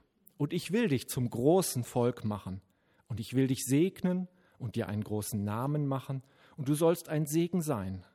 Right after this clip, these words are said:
Ich will segnen, die dich segnen, und verfluchen, die dich verfluchen. Und in dir sollen gesegnet werden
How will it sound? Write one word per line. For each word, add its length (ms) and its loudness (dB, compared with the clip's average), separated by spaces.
Ich 180 -12
will 180 0
segnen, 720 0
die 100 -2
dich 300 -8
segnen, 560 -2
und 160 -8
verfluchen, 680 2
die 140 -4
dich 280 -6
verfluchen. 680 -6
Und 200 -2
in 200 -2
dir 380 0
sollen 420 0
gesegnet 640 -2
werden 340 -2